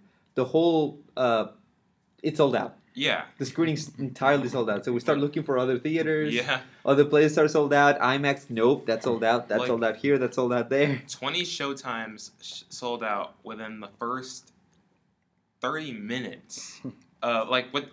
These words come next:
Speaker 2: not, like, at one place, but, like, throughout, like, different theaters. Like,
Speaker 1: Yeah.
Speaker 2: I tried going to A M C North Park, which is a theater up here. Um, the one showtime in imax sold out. Um, one showtime in Realty three D sold out. Um,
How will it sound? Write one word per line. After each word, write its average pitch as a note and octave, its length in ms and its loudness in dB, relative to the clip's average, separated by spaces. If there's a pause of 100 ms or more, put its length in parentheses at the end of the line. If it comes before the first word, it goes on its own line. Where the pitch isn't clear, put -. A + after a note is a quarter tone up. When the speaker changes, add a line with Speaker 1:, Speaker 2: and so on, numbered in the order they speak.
(220)
Speaker 2:
not, F3+ 220 6
like, F#3+ 120 0
at D3 160 0
one B2 200 -6
place, A#2 260 -8
but, A2 120 -12
like, G#2 140 -8
throughout, C3 380 2
like, A2+ 160 -10
different A#2 340 -12
theaters. G#2 440 -14
Like, A#2+ 80 -2
Speaker 1:
Yeah. G#2+ 320 -2 (100)
Speaker 2:
I A#2 80 -6
tried C3+ 380 -2
going B2+ 240 -10
to A2+ 420 -10
A A2+ 60 -10 (100)
M A#2+ 80 -12
C A#2+ 160 -14
North A2+ 320 -12
Park, B2 240 -8
which G#2+ 160 -18
is G#2+ 100 -20
a A2 80 -14
theater A2 300 -14
up - 180 -16
here. A2 360 -14 (120)
Um, G2 400 -12 (600)
the A2+ 240 -4
one A#2+ 260 -6
showtime A#2 720 -8
in G2 60 -18
imax G#2 540 -10
sold G#2 280 -14
out. G2+ 320 -12 (160)
Um, G2 560 -8 (640)
one B2 220 -8
showtime B2+ 600 -8
in G#2 140 -16
Realty A2+ 440 -10
three G#2+ 260 -18
D A2 260 -16
sold A#2+ 320 -16
out. B2 300 -12 (320)
Um, G2 500 -10